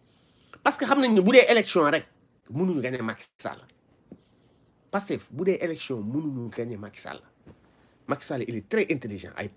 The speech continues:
ay, ay, ay référendum la lay indil. Ay dialogue national la lay indil. Ay dàq élection la lay indil.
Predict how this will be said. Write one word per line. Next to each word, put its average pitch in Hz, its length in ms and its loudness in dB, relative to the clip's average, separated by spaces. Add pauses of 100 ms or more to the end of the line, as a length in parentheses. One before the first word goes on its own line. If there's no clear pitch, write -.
ay, 117 160 -2
ay, 123 160 -2
ay 120 100 -2
référendum 110 520 -4
la 107 80 -4
lay 104 180 -6
indil. 110 160 -8 (800)
Ay 120 80 -4
dialogue 113 260 -4
national 110 380 -6
la 107 60 -4
lay 113 200 -2
indil. 117 160 -6 (400)
Ay 135 120 -2
dàq - 260 -2
élection 127 300 -2
la 123 100 0
lay 127 160 2
indil. 123 180 -4